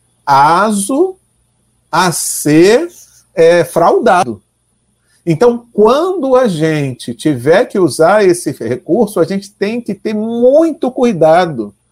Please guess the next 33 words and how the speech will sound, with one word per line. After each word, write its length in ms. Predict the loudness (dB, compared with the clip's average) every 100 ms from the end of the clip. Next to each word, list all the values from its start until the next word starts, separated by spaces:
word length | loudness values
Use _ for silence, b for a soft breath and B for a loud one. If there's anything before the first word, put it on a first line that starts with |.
| _ _ _
mas 260 | -2 0 0
muito 640 | -2 2 2 0 -2 -6
cuidado 560 | -6 -6 -2 0 0 -4
mesmo, 580 | -4 -2 -2 -4 -12 -16 _ _ _ _ _ _
pra, 260 | 0 2 0
pra 320 | 0 0 0
ver 480 | 2 4 4 4 0
se 160 | -4
não 180 | -6 -6
tem 280 | -2 -2 -2
uma 180 | -4 -6
situação 920 | -6 -2 -2 -2 -4 -2 -2 -2 -4
que 140 | -8
pode, 500 | -4 0 0 -2 -8 -4
é, 280 | 0 2 2
dar, 340 | 0 0 0 -4 0
é, 120 | 0
margem 400 | 0 -2 -4 -6
à 100 | -8
fraude 720 | -6 -2 2 2 2 0 -2
e 60 | -6
tudo 240 | -6 -8
mais, 440 | -6 -8 -10 -14 _ _
né? 220 | -8 -8 -10 _ _ _ -12
Então, 280 | -2 2
era 120 | 4 4
o 100 | 4
alerta 640 | 2 2 2 0 -2 -6
que 120 | 0
a, 280 | 0 -2 -10 -8
é, 400 | -2 0 0 -2
Erasto 520 | 0 2 2 -2 -8
fazia, 680 | -8 -6 -4 -2 0 0 -2